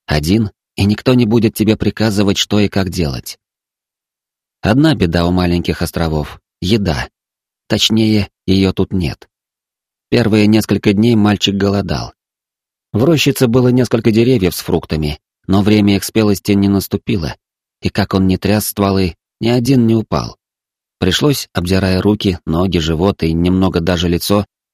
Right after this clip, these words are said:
лезть наверх. А затем, балансируя, соскальзывая, едва не падая, сдирать неподдающийся фрукт. Зря. Тот был зеленым, твердым,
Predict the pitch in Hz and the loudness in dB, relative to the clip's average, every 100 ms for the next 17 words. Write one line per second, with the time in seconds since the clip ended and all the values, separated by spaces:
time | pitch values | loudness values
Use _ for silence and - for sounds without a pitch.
0 | - 92 92 - - 98 95 76 58 - | -2 0 0 -4 -4 -2 -2 -4 -6 -12
1 | - _ _ _ _ 95 110 123 156 123 | -18 _ _ _ _ -2 0 2 2 2
2 | 90 92 90 131 123 107 95 85 - 107 | 2 0 0 0 2 2 0 -4 -2 0
3 | 113 98 95 92 82 - _ - 90 107 | 0 0 0 0 -2 -10 _ -4 0 2
4 | 104 101 98 - 123 107 101 95 87 101 | 2 2 0 0 0 2 2 0 0 2
5 | 117 - 104 - 95 90 87 87 - 82 | 0 0 -2 0 -2 -2 0 0 -2 -4
6 | 82 - 71 - - _ _ _ _ _ | -6 -6 -10 -10 -20 _ _ _ _ _
7 | 87 82 135 73 - - _ _ _ _ | -2 0 0 -2 -6 -12 _ _ _ _
8 | _ - 113 113 113 104 123 131 82 65 | _ -4 -2 0 2 2 2 2 0 -2
9 | - - 80 104 104 92 | -8 -4 0 2 2 0